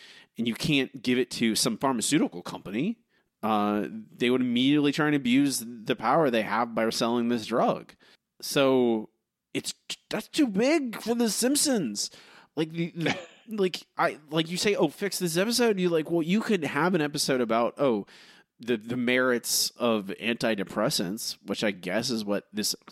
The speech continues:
Speaker 1: that would sort of be. You could have an episode about the, the, the dangers of pharmaceutical companies, because of course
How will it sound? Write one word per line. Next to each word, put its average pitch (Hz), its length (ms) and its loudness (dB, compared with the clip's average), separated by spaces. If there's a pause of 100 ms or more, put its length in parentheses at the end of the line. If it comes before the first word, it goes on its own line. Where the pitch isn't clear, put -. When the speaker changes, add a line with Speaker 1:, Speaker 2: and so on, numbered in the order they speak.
(160)
Speaker 1:
that 101 200 -6
would 101 120 -6
sort 95 220 -2
of 87 80 -8
be. 78 280 -10 (240)
You 120 140 -2
could 127 140 -2
have 151 280 0
an 165 80 0
episode 123 380 0
about 98 360 -2 (280)
the, 98 360 -10
the, 98 480 -2 (440)
the 104 200 -2
dangers 110 720 -2
of 107 180 -2
pharmaceutical 113 720 -2
companies, 110 800 -2 (460)
because 131 300 -4
of 226 80 -6
course - 680 0